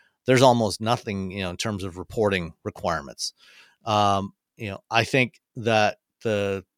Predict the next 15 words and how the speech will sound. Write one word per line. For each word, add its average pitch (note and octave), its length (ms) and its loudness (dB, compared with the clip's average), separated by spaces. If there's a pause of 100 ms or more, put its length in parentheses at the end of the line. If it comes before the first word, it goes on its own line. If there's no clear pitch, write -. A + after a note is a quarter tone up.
(400)
the A2 80 -8
National A#2 340 2
Highway A2 280 2
Traffic - 360 -4
Safety A2+ 300 -2
Administration A2 580 -2
has G2+ 100 -8
been F2+ 180 -10
negligent G#2 520 -2 (640)
in A2 180 -4
not A2 240 2
doing A2+ 240 2
more G#2 440 0 (520)
to A2+ 240 2
require A2+ 680 4